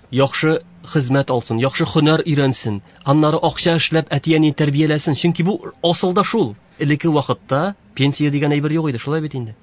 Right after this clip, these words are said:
Әти-әнинең бурычы балаларын тәрбияләп, кеше иттереп, әти-әнине хөрмәт итә торган итеп тәрбияләп, зур үсеп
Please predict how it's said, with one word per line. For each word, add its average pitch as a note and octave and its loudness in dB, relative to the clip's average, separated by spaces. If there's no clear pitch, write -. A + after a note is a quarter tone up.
Әти-әнинең D#3+ 2
бурычы D3+ 0
балаларын C3+ 2
тәрбияләп, C3 -2
кеше E3+ 2
иттереп, D3 -2
әти-әнине E3+ 4
хөрмәт F3+ 2
итә E3 0
торган E3 0
итеп E3 -4
тәрбияләп, G3+ 2
зур D#3+ 4
үсеп D#3 0